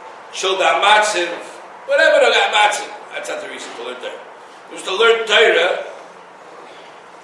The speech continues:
because you want to be miskarv, your hope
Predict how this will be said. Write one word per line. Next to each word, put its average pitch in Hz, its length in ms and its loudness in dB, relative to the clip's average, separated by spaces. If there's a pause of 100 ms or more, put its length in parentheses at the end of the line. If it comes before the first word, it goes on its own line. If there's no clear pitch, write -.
because 185 420 0
you 185 140 -2
want 226 360 0
to 220 80 -4
be 208 120 -8
miskarv, 190 880 0
your 175 120 0
hope - 300 4